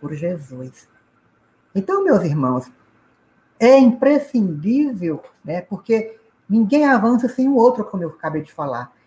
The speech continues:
E esse renascer que nós temos sucessivamente, ele precisa da cooperação. Da cooperação dos amigos, da cooperação dos pais, dos familiares, sem falar de toda essa leva de espíritos superiores que nos ajudam,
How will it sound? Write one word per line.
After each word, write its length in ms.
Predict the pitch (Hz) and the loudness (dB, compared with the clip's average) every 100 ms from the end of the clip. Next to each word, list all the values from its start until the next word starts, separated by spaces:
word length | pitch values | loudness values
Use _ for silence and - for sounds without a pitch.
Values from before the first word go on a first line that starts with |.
| - | -2
E 100 | 208 | 4
esse 300 | 277 302 277 | 6 4 0
renascer 720 | 196 226 190 160 - 220 247 | 0 2 0 -2 -4 2 2
que 140 | 247 180 | 2 -4
nós 500 | 175 202 277 302 - - | 0 4 4 4 0 -8
temos 380 | 160 160 151 147 | -6 -6 -8 -10
sucessivamente, 1000 | 214 220 214 208 151 139 175 214 196 - _ _ _ _ _ _ _ | -8 -8 -6 -8 -6 -8 -4 -6 -6 -18 _ _ _ _ _ _ _
ele 200 | 233 254 | 2 4
precisa 640 | 269 277 - - 320 339 269 | 4 0 0 0 2 2 2
da 200 | 185 180 | 2 2
cooperação. 680 | 180 170 160 151 - - - _ _ _ _ - | 0 0 -2 -2 -6 -18 -20 _ _ _ _ -2
Da 140 | 294 | 0
cooperação 580 | 285 254 208 185 - 180 | 2 0 2 0 0 -4
dos 160 | 165 147 | -4 -6
amigos, 480 | 135 190 196 185 | -4 -2 -2 -2
da 140 | 170 151 | -4 -2
cooperação 560 | 156 156 147 147 151 | -2 -2 -2 -4 -6
dos 160 | 123 - | -6 -8
pais, 400 | - 208 185 170 | 0 2 2 -2
dos 140 | 147 - | -8 -10
familiares, 720 | 151 147 131 151 190 185 151 _ _ _ | -6 -6 -2 2 2 2 -4 _ _ _
sem 240 | - 294 | 0 2
falar 720 | 269 240 185 170 208 254 - - _ | 4 4 4 4 4 2 0 -12 _
de 220 | 165 190 | -10 -6
toda 500 | 220 _ 277 294 277 | -6 _ 2 4 4
essa 240 | 254 - 185 | 2 2 -6
leva 460 | 147 160 214 196 | -2 0 0 0
de 160 | 185 156 | -4 -6
espíritos 600 | 156 - 240 262 269 220 | -8 -8 -4 -2 -2 -6
superiores 680 | - - 156 139 170 196 - | -8 -4 -2 -2 -4 -4 -4
que 160 | 226 | -2
nos 480 | 214 247 339 359 302 | 2 4 4 2 2
ajudam, 720 | 311 277 175 151 139 139 156 | 0 0 -4 -6 -6 -8 -10